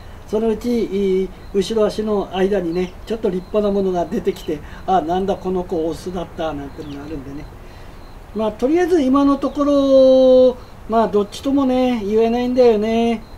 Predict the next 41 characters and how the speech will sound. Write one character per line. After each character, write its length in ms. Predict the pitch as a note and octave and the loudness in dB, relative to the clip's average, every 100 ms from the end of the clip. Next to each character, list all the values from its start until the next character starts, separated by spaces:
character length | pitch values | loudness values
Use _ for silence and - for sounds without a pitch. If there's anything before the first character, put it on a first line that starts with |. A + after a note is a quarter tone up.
| - - - - - | -18 -20 -20 -16 -6
で 280 | G3+ A3 | 0 2
も、 160 | A#3 A3+ | 2 0
う 160 | F3 G3+ G#3+ G#3 G#3 G3+ G3+ F#3 | -2 -2 0 0 0 2 2 0
ー 40 | |
ん、 40 | |
な 100 | G#3 | -2
ん 40 | D#4 | -2
か 140 | D#4 | 0
よ 140 | A3 G#3 | 2 0
く 140 | A#3+ | -2
見 220 | A#3+ A#3+ | -2 -2
る 140 | A#3+ B3+ | -2 -4
と 300 | C4+ B3+ G3 | 2 2 2
女 400 | F#3+ G#3+ A3 A3+ | 0 -2 -4 -6
の 120 | A3 | -4
子 160 | A3+ | -2
っ 40 | A3+ - | -2 0
ぽ 120 | A#3+ | 0
い 80 | G#3+ | 2
ん 100 | G3 | 0
だ 100 | E3+ | -2
よ 120 | D#3 | -4
ね。 240 | D3+ G3+ F#3 | -4 -4 -4
メ 160 | F#3+ G3 | -4 -6
ス 160 | G3 | -6
っ 60 | G#3 - | -10 -6
ぽ 120 | G3+ | -4
い 40 | G3+ | -4
ん 120 | F3+ | -4
だ 80 | E3 | -6
よ 80 | |
ね。 260 | C#3+ E3 F3 - - - - - - - - | -6 -8 -10 -12 -18 -18 -20 -20 -20 -18 -4
ま 140 | G#3+ | -2
あ、 40 | A3+ | 0
ど 140 | F#3+ | -4
っ 40 | |
ち 140 | E3+ F#3+ | -6 -4
で 80 | G3+ | -4
も 100 | G#3+ | -4
い 60 | |
い、 300 | G#3 C4+ F4 | 0 4 4